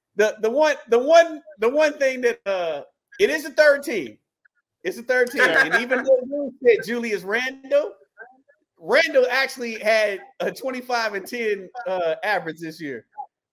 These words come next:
Speaker 1: Randle,
Speaker 2: I, I don't care. <laughs>
Speaker 1: based, based on, based on the, the other people that, the other players that are on there, Randle deserved to be on there.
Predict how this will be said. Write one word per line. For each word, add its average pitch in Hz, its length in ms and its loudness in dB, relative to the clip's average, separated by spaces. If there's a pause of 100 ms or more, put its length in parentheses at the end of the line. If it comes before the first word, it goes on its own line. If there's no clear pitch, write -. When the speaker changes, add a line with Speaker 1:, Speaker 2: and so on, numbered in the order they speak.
(100)
Speaker 1:
Randle, 240 520 2
Speaker 2:
I, 170 100 2
I - 20 2
don't 147 220 -4
care. 127 280 -4
<laughs> - 60 -20
Speaker 1:
based, 262 280 0 (580)
based 294 400 2
on, 285 260 2 (360)
based 262 360 2
on 262 540 -6
the, 196 160 -2 (120)
the 196 220 2
other 247 240 2
people 247 320 -8
that, 233 180 -4 (500)
the 190 120 0
other 240 160 2
players 247 300 2
that 233 100 -2
are 233 160 -4
on 233 120 -6
there, 240 260 -2 (160)
Randle 220 320 -2
deserved 196 320 -4
to 175 60 -10
be 156 160 -8
on 135 120 -10
there. 113 180 -16